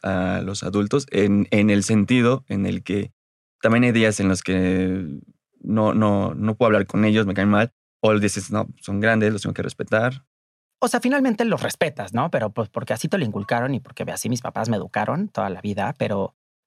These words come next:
Speaker 2: de esta parte de, pues, es mayor que tú, lo respetas, lo saludas y demás,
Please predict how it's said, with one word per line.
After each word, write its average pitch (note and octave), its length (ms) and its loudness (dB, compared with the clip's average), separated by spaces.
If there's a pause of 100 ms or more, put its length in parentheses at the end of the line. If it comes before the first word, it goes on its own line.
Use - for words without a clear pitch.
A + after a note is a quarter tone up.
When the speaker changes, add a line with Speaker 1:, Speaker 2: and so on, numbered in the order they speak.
(420)
Speaker 2:
de A2 260 -4
esta A2+ 260 -4
parte A2+ 240 -6
de, F2+ 100 -8
pues, - 140 -14
es A2+ 120 -4
mayor C3+ 220 -2
que A2 140 -6
tú, A2+ 160 -4
lo A#2 100 -2
respetas, A#2 420 -6
lo G#2+ 120 -6
saludas G#2+ 520 -4
y G2+ 100 -8
demás, G2+ 500 -6